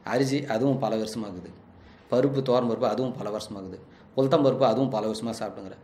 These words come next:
அது ஏற்கனவே எல்லாமே உள்ள சத்து, புதிய சத்துக்கள் ஏதாவது கொடுப்பீங்களா? இப்போ இது மாதிரி தேநீர் சாப்பிடும்போது அதுல முழு சத்தை உடல் எடுக்கும். ஏன்னா அதான் தேவை, எதிர்பார்த்துங்குது. புதிய சத்துக்கள் ஏதாவது கொடுப்பாங்களா? இது மாதிரி ஒரு தேநீரை வந்து நீங்க வந்து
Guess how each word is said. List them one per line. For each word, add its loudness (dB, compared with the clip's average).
அது -6
ஏற்கனவே 6
எல்லாமே 6
உள்ள 4
சத்து, -6
புதிய 0
சத்துக்கள் -2
ஏதாவது -4
கொடுப்பீங்களா? -16
இப்போ 2
இது 4
மாதிரி 0
தேநீர் 8
சாப்பிடும்போது -2
அதுல 4
முழு 4
சத்தை 2
உடல் -2
எடுக்கும். -14
ஏன்னா -6
அதான் 2
தேவை, 6
எதிர்பார்த்துங்குது. 2
புதிய 2
சத்துக்கள் -4
ஏதாவது -6
கொடுப்பாங்களா? -12
இது 4
மாதிரி 6
ஒரு 6
தேநீரை 4
வந்து 0
நீங்க -4
வந்து -12